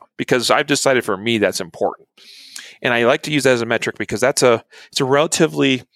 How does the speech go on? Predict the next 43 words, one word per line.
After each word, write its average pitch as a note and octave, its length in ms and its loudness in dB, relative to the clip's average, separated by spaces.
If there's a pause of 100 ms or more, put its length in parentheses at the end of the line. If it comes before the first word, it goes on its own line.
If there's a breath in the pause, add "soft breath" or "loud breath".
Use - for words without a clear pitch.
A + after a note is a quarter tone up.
(220 soft breath)
there's B2+ 160 -4
just E3 220 0
enough F3 240 -4
challenge D3 500 -2
there B2 360 4
that G2+ 140 0
it - 120 -10
does C#3+ 320 0
take - 260 -2
some G2+ 220 -4
work, E2 300 -18 (420 loud breath)
but B2+ 140 2
it B2 120 0
is E3 220 4
something D#3 240 -2
that's A#2+ 160 0
achievable A2 600 -4
if - 80 -10
you - 60 -14
care A#2 240 0
enough G2 220 -4
to - 80 -16
make F#2 180 -4
it - 80 -6
achievable. - 520 -14 (880)
So G#2+ 300 2
here E3 400 2
would C3+ 160 -2
be B2 160 0
what A2 160 2
I A#2 60 2
would A2+ 120 0
suggest F#2 500 -2
for F#2+ 180 -2
your G2 200 -6
twenty G2 280 -10
twenty-three F2+ 560 -8 (480 loud breath)
tw-, - 260 -8
training F2 400 -8
plan. B1 300 -8 (340)
First G3 240 0
of F#2 100 2
all, D2+ 220 2